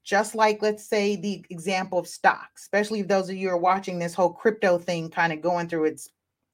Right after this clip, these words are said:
going through its thing. It's like when you, you don't realize the loss until you actually sell.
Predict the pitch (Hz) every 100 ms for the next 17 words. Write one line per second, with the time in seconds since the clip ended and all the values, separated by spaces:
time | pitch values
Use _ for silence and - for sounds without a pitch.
0 | _ - 226 208 202 170 156 - 180 156
1 | 131 - _ - - _ _ _ _ _
2 | _ _ _ - 240 240 240 233 233 196
3 | 208 220 247 262 196 240 214 254 269 196
4 | 233 254 240 214 196 185 196 208 277 269
5 | 226 233 - 214 220 - 262 233 247 214
6 | 190 - 247 240 240 - 269 247 185 -
7 | _